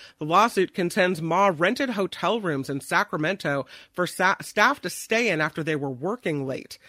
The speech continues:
Blackwell claims Ma called her into her bedroom on multiple occasions, exposed her nude backside, and climbed into Blackwell's bed with her.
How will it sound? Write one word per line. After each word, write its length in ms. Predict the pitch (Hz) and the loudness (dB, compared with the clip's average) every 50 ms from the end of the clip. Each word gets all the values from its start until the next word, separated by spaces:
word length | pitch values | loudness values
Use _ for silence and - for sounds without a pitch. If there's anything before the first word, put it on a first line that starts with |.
| - - - - - _ - | -20 -20 -20 -20 -20 _ -4
Blackwell 480 | 151 170 185 208 220 - 202 180 165 | 0 2 2 2 2 2 0 0 0
claims 440 | - - - 185 180 175 180 160 - | -2 -2 0 0 2 2 0 -2 -4
Ma 360 | 160 156 156 165 190 214 240 | -4 -2 -2 0 0 0 0
called 340 | 240 - - - 185 214 254 | -2 -4 -2 0 0 0 2
her 140 | 269 269 254 | 2 2 2
into 240 | 247 247 - - 190 | 2 0 -2 -2 -2
her 120 | 175 160 | -2 -2
bedroom 520 | 143 - 175 196 220 202 180 165 151 156 | 0 0 0 0 0 0 0 0 0 0
on 180 | 151 139 147 151 | 0 0 0 0
multiple 460 | 151 156 208 254 277 262 - 190 160 | 0 0 0 0 -2 -4 -4 -4 -4
occasions, 580 | 151 - - 175 156 151 135 156 151 156 147 - - - - - - - | -4 -4 -4 -4 -4 -4 -2 -2 -2 -4 -4 -6 -12 -20 -20 -18 -10 -8
exposed 680 | 160 - - - - - 190 202 247 285 277 262 - | -8 -8 -8 -12 -4 0 2 4 4 4 2 0 -2
her 120 | - 180 151 | -2 -2 0
nude 520 | 151 151 151 170 220 262 285 247 165 123 | 0 0 2 2 2 2 0 0 -2 -2
backside, 840 | - 143 156 233 349 - - - - 175 135 131 135 135 143 165 185 - - - - - - | 0 2 2 2 2 0 -4 -6 -4 -2 -2 -2 -2 -2 -2 -2 -2 -4 -10 -20 -20 -6 -2
and 220 | - 180 175 - | -2 -2 -2 -2
climbed 400 | - - 190 214 247 277 285 233 | -2 2 4 4 6 6 4 4
into 180 | 226 220 196 185 | 4 2 0 0
Blackwell's 600 | 156 170 190 214 240 - 240 240 240 233 208 185 | 2 4 4 4 4 2 0 0 0 -2 -2 2
bed 240 | 220 254 311 302 | 2 4 4 4
with 160 | 254 214 - - | 2 0 0 0
her. 240 | 160 139 - - | -2 -4 -4 -6